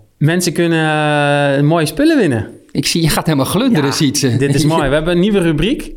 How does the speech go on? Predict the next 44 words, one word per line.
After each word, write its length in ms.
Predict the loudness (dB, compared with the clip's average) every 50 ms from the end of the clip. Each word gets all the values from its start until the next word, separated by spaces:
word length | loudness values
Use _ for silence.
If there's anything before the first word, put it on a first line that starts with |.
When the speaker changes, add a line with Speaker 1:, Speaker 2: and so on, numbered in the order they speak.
| -10 -2
Speaker 2:
Ja. 420 | 0 0 2 2 0 0 0 0
Speaker 1:
Het 140 | 0 -2 -2
golfgeluid. 760 | -2 0 0 0 0 -2 -2 -2 -2 0 -2 -2 -4 -6 -10 -14 -20 _ _ _ _ _ _ _ _ _ _ _ _ _ _ _ _ _
Nou, 160 | -4 -2 -2 0
misschien 300 | 0 -2 -2 -2 -2 -2
spreekt 320 | -2 -2 -2 -4 -2 -2
dat 120 | -4 -4
voor 120 | -4 -4 -2
zich. 280 | 0 0 -2 -2 -4
Dat 120 | -6 -4 -4
is 120 | -2 -2
een, 140 | 0 -2 0
eh, 360 | 0 0 0 0 -2 -2 -4 -4
grote 300 | -4 -2 -2 -2 -2 -2
radiozender 600 | -2 -2 -2 0 0 -2 0 0 0 0 0 0
die 100 | 0 0
heeft, 260 | 0 -2 -2 -4 -4 -2
eh, 60 | -2
het, 260 | -2 -2 -2 -4 -4
het 180 | -4 -4 -4 -4
geluid. 340 | -2 -2 -2 0 -2 -2 -2
En 60 | -2
als 100 | -2 -2
je 60 | -2
dat 100 | -4 -4
raadt, 300 | -2 -2 -2 -2 -2 -2
dan, 220 | -2 -2 -2 0 0
eh, 180 | -2 -2 -4 -4 -6 -12 -20 -20 -20 -20 -20 -20 -20 -20 -20 -20 _ _ _ _
win 220 | -2 0 0 0
je 60 | 0
gro-, 280 | 0 0 -2 -2 -2 -2
win 120 | -2 0
je 60 | 0
een 60 | 0 0
groot 220 | -2 -2 -4 -2
geldbedrag. 640 | -2 -2 -2 -2 -2 0 0 -2 -2 -4 -6 -10 -8 -6
Maar 140 | -4 -2
wij 120 | -2 0 -2
hebben 180 | 0 -2 -2
het 80 | -2 -2
golfgeluid. 800 | -2 0 2 0 0 0 -2 -4 -4 -4 -4 -6 -10 -12 -16 _ _ _ _ _ _ -20 -20 -20 -20 -20 _ _
Dus 100 | -8 -4
dan, 160 | -2 -2 0
eh, 60 | 0